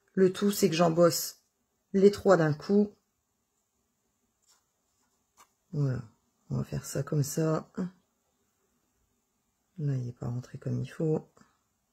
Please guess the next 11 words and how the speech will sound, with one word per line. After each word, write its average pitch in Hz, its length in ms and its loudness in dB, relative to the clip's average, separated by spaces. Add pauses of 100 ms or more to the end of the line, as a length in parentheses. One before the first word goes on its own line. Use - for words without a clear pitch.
(1120)
Voilà. 143 440 0 (500)
Donc, 156 220 0
pour 233 160 2
la 240 140 6
grosse 202 320 2
machine 170 340 0
de 160 100 0
découpe, 156 480 2
quand 208 240 2
on 190 140 2
utilise 185 640 2